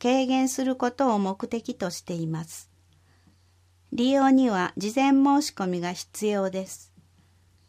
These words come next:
令和四年度までに申し込みをした人は、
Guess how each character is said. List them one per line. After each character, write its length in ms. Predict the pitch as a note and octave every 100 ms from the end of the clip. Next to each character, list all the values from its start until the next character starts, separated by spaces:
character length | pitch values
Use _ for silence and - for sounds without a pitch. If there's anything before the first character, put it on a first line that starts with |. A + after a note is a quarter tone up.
| _ -
令 280 | A3 D4+ A#3+
和 180 | F#3+
四 160 | F3+ A3+
年 260 | B3+ D4 C#4+
度 140 | A#3
ま 180 | G#3 G3
で 140 | F#3+
に 240 | E3 F3 -
申 160 | A3 B3
し 120 | B3
込 140 | - C4
み 200 | B3+ B3+
を 60 |
し 100 | B3+
た 140 | - B3+
人 320 | B3+ - G#3+
は、 200 | F3 F#3